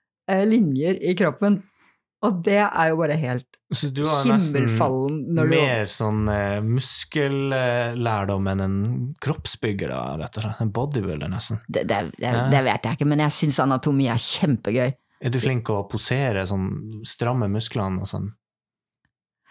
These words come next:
Speaker 1: Ehm, jeg forsøker litt grann, eh, å gjøre det hjemme. Jeg har en sånn hjemmelekse, øh, for meg selv.
Speaker 2: Ja.
Speaker 1: Det vet jeg ikke om det er så mange modeller som gjør da, men jeg har hengt opp litt speil, ehm,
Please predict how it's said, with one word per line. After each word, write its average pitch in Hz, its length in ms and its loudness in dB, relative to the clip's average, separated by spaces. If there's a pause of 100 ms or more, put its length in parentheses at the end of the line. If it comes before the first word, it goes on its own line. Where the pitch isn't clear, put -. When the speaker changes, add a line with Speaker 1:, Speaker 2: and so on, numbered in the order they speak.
(280)
Speaker 1:
Ehm, 247 500 2 (120)
jeg 233 220 2
forsøker 233 720 0
litt 294 200 -2
grann, 208 360 2
eh, 214 280 2 (160)
å 214 120 2
gjøre 220 560 2
det 185 460 2
hjemme. 190 460 4 (360)
Jeg 240 220 2
har 220 160 2
en 214 80 2
sånn 208 160 2
hjemmelekse, 180 840 2
øh, 190 640 2
for 196 140 0
meg 190 220 4
selv. 240 240 2
Speaker 2:
Ja. 131 400 0
Speaker 1:
Det 214 140 4
vet 220 160 2
jeg 165 140 0
ikke 175 380 2
om 170 200 0
det 165 100 0
er 165 40 0
så 165 80 -4
mange 151 300 0
modeller 151 340 0
som 147 120 -2
gjør 147 160 2
da, 135 100 0
men 156 140 0
jeg 190 100 2
har 214 200 2
hengt 214 260 0
opp 165 120 -6
litt 185 160 -4
speil, 180 560 0 (680)
ehm, 180 840 0